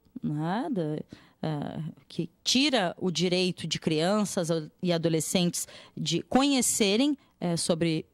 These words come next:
sexualidade, violência sexual, relacionamentos, e tira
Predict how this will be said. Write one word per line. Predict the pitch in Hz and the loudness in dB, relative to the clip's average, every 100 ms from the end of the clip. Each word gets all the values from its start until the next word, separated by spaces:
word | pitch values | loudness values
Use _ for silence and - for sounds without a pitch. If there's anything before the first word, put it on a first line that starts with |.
| _ | _
sexualidade, | - - 196 180 156 147 170 214 202 160 | -6 -4 0 0 0 2 2 2 2 -2
violência | 156 156 160 165 | 0 0 -2 -4
sexual, | - 151 - 151 170 214 | -6 -6 -2 0 2 2
relacionamentos, | 180 175 156 175 156 156 180 233 - - - - | 2 0 0 0 0 0 0 -2 -6 -10 -20 -2
e | 254 | -2
tira | 247 - 240 214 233 | 0 0 2 2 2